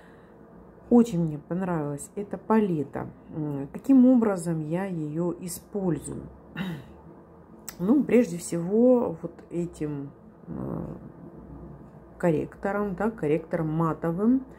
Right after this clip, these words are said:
Эти все вообще оттенки, они, м, сочетаются очень хорошо с друг другом. Вот этот тёмный оттенок, я его использую именно непосредственно для склу-, скульптури-, скульптурирования лица.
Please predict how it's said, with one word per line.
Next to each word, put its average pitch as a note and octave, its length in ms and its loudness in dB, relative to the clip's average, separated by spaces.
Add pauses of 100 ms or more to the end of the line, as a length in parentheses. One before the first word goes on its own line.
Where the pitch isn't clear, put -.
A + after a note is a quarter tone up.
(480)
Эти G#3+ 180 -4
все G#3+ 220 6
вообще G#3 240 -2
оттенки, F3+ 800 -4
они, F3 460 0
м, D3 920 -6
сочетаются E3 840 -4
очень F3 500 -4
хорошо F3 520 -2
с E3 40 -4
друг D#3+ 280 -6
другом. D#3 400 -4
Вот E3+ 200 -4
этот G3+ 180 -4 (140)
тёмный F3 480 2
оттенок, C#3 500 -6 (560)
я G3 140 2
его D#3+ 200 2
использую D3+ 560 -4
именно E3 340 -2
непосредственно D#3 720 -2
для E3+ 200 0
склу-, F3 300 -10
скульптури-, G3 840 -2
скульптурирования E3+ 1300 2
лица. G3 480 -4